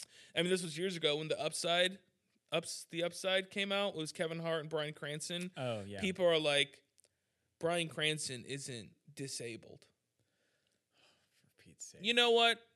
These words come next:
Speaker 1: This is what I wanna say to you people. It's called fucking acting, dude. Guess what? Like, Chris Pratt, his name isn't Mario. <gasps> I, <sighs> I just can't believe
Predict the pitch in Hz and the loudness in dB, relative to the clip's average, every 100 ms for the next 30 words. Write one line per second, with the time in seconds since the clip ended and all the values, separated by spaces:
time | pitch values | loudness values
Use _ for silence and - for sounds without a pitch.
0 | _ _ _ 185 214 185 165 151 143 139 | _ _ _ -2 0 -2 0 0 0 -4
1 | - 131 117 120 104 - 92 - _ _ | -4 -4 -6 -10 -12 -14 -16 -18 _ _
2 | _ _ _ _ 220 220 302 311 - - | _ _ _ _ 2 4 6 6 4 4
3 | 233 220 196 160 - 156 156 156 - 110 | 6 6 4 0 -2 2 2 2 -4 -10
4 | 98 - 139 139 160 - _ _ _ _ | -8 -4 -2 -2 -4 -12 _ _ _ _
5 | _ _ _ _ 233 233 240 254 202 - | _ _ _ _ 6 6 10 12 12 8
6 | - _ _ _ 202 190 - - _ 240 | -8 _ _ _ 6 6 6 -4 _ 4
7 | 247 - 214 226 247 - - 226 220 220 | 4 8 10 10 8 2 2 4 10 10
8 | 220 202 180 151 156 156 160 165 147 123 | 10 6 4 0 2 6 6 6 4 2
9 | 110 135 269 339 392 381 370 349 339 277 | 0 -4 -4 -2 -2 -4 -6 -6 -8 -10
10 | 269 254 _ _ _ _ 190 208 - - | -12 -16 _ _ _ _ 8 8 6 -2
11 | - - - - - 180 190 196 208 - | -4 -10 -14 -14 -6 4 6 6 2 0
12 | - 208 180 147 165 185 170 151 143 143 | -2 -2 0 -2 0 0 2 0 -4 -8